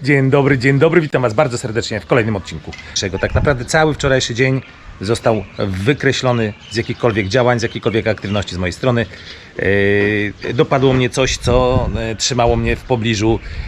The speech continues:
yy, strategicznego punktu, yy, tutaj na górze,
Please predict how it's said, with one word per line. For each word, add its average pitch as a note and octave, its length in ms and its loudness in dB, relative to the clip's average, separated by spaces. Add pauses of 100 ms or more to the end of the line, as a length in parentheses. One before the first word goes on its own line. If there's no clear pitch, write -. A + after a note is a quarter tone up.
(120)
yy, G2+ 300 2
strategicznego A#2+ 840 2
punktu, G#2+ 580 -2 (800)
yy, F2+ 80 -6
tutaj F#2+ 260 -2
na F2+ 120 -2
górze, B2 360 2